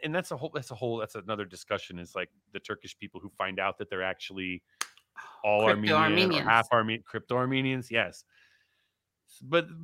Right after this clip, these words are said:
Speaker 1: the Armenian population of Van mostly doesn't exist anymore. They were forced
Speaker 2: Hmm.
Speaker 1: out, uh, they were forced out in the genocide and became part of the diaspora. So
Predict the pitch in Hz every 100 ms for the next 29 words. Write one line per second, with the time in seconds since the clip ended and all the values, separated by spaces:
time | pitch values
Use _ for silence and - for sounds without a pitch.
0 | 170 160 185 190 196 214 202 185 165 165
1 | 156 147 135 131 117 101 113 113 107 104
2 | 98 87 _ _ _ _ _ _ _ _
3 | _ _ _ _ _ _ _ 107 120 135
4 | 123 123 107 98 98 90 95 - 82 78
5 | 73 - _ _ _ _ 107 104 101 -
6 | 110 165 139 101 98 104 95 110 104 101
7 | 120 107 - 104 98 95 85 90 87 -
8 | 87 85 85 - 90 82 82 - _ _
9 | _ _ _ _ _ _ _ _ _ _
10 | _ _ - - 101 90 98 90 85 85
11 | 85 80 - - - _ - 78